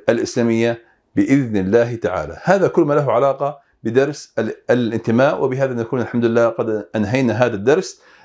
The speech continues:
ننتقل الآن لاستعراض الأسئلة الوزارية التي جاءت على ما تم شرحه في هذه الحصة. نبدأ الآن بسؤال اختيار متعدد أو سؤال موضوعي.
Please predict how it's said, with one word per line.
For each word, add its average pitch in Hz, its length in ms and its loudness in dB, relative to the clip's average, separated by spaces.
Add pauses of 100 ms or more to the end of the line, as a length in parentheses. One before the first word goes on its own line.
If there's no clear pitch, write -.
(120)
ننتقل 170 260 0
الآن 143 520 0
لاستعراض 123 1000 0
الأسئلة 135 640 0 (500)
الوزارية 143 600 2
التي 117 240 0
جاءت 131 440 0 (280)
على 120 440 2
ما 113 60 -2
تم 131 240 -2
شرحه 120 360 -2
في 110 160 -4
هذه 110 340 0 (120)
الحصة. - 360 -4 (1120)
نبدأ 147 200 6
الآن 139 260 2
بسؤال 135 560 0 (360)
اختيار 135 640 2 (100)
متعدد 123 540 -6
أو 127 160 4
سؤال 120 440 0
موضوعي. 127 720 -2